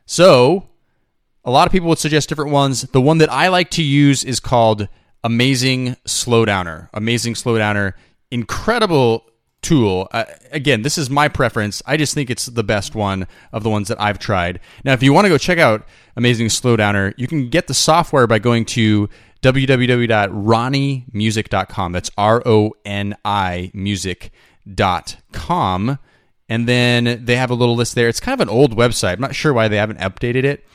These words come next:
uh, but it's really great software. Just go to software and you can download it. It runs for forty-nine ninety-five U S D, and that will download either onto your Mac or your Windows, uh, P C. Now, you can also get their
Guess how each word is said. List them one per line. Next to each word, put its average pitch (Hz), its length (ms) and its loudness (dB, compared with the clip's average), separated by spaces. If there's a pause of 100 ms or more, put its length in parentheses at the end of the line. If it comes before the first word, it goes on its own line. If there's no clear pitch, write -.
(220)
uh, 107 140 0
but 123 140 0
it's 110 120 -6
really 147 200 2
great 127 200 0
software. 107 560 -2
Just 110 200 -4
go 143 100 2
to 113 60 2
software 123 560 0
and 107 80 0
you 107 60 -6
can 95 180 -8
download 110 420 0
it. 87 160 -6 (240)
It 123 140 -6
runs 190 360 2
for 160 520 2
forty-nine 151 640 0
ninety-five 117 880 0
U 110 280 0
S 101 260 -2
D, 104 580 -6 (500)
and 120 420 0
that 131 300 0 (140)
will 120 320 2
download 123 480 2
either 120 200 -2
onto 113 280 -4
your 98 80 -2
Mac 95 420 -4
or 98 400 -2 (260)
your 92 360 -2
Windows, 95 840 -6 (320)
uh, 90 280 -8
P 107 240 -8
C. 85 400 -6 (760)
Now, 135 200 4
you 139 100 2
can 156 140 -2
also 185 400 2
get 156 240 -2
their 120 240 2